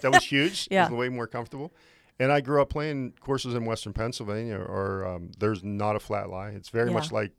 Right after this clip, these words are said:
Speaker 1: like Anaconda.
Speaker 2: Mm.
Speaker 1: So, I mean, but we walk those every day.
Speaker 2: Yeah.
Speaker 1: You know, but, but yeah, carts are nice. But from a player standpoint, I think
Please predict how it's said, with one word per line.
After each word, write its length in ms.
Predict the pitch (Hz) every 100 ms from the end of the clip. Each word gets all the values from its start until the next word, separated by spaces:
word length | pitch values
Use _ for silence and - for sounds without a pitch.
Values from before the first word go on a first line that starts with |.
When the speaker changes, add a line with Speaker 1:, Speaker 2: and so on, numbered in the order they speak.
| -
Speaker 1:
like 180 | 104 110
Anaconda. 600 | 104 92 110 113 95 92
Speaker 2:
Mm. 360 | 196 196 180 165 - _
Speaker 1:
So, 500 | - 117 113 110 104
I 60 | 135
mean, 220 | 113 101
but 140 | 92 107
we 160 | 120
walk 260 | 143 139 135
those 240 | 123 120
every 220 | 120 107 101
day. 400 | 117 135 - -
Speaker 2:
Yeah. 260 | 185 147 165 _ _ -
Speaker 1:
You 60 | 90
know, 160 | 80 - _
but, 240 | 123 110 110 - -
but 100 | 113
yeah, 140 | 135
carts 300 | 135 170 156
are 60 | 151
nice. 300 | 110 107 107
But 300 | - 110 98
from 160 | - 107
a 80 |
player 320 | - 117 123 131
standpoint, 460 | 135 127 123 117
I 20 |
think 220 | 95 95